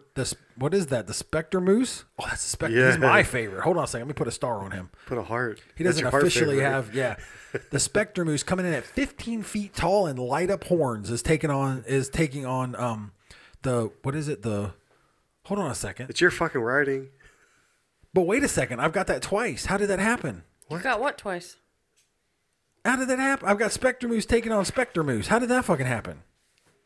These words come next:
Speaker 3: Wow, you really want him in it, don't
Speaker 1: That's
Speaker 3: you?
Speaker 1: my bad. The Van Meter monster. Right? I really did want him in. I really want him to win, so he's gonna fight himself. The Van Meter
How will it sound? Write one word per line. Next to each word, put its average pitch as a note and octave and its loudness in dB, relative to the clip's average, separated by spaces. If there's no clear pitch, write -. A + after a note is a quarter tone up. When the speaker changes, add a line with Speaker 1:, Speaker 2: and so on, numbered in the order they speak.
Speaker 3:
Wow, C#3+ -2
you E3+ -4
really D3+ -4
want D#3+ -4
him D#3+ -4
in F3+ -4
it, C3 -6
don't D#3 -2
Speaker 1:
That's C3+ -4
Speaker 3:
you? B2+ -6
Speaker 1:
my A#2 0
bad. F#2 -6
The A#2+ -8
Van C3+ -2
Meter A2+ -4
monster. G2 -12
Right? C3 -4
I C3 2
really C3 4
did A2 -2
want A#2 0
him A#2+ 4
in. A#2 2
I B2+ 2
really C#3+ 4
want C3+ 4
him A#2+ -2
to A2 0
win, G#2 -4
so A#2+ -10
he's G#2+ -8
gonna G2+ -10
fight F#2 -10
himself. F2 -12
The C#3 -4
Van G3 0
Meter F#3+ 4